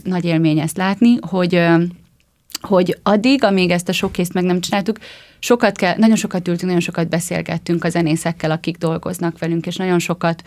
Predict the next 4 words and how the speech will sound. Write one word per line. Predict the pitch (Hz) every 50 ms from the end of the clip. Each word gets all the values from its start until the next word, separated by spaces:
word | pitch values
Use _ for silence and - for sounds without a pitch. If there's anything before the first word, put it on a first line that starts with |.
| - - - - - _ _ _ _
ö, | _ 175 180 180 175 175 170 170 170 165 165 - - - _ _ _ _
kellett | _ - 208 190 190 180 175 175 180
azt | 185 175 175 - -
úgy, | 190 180 175 175 - -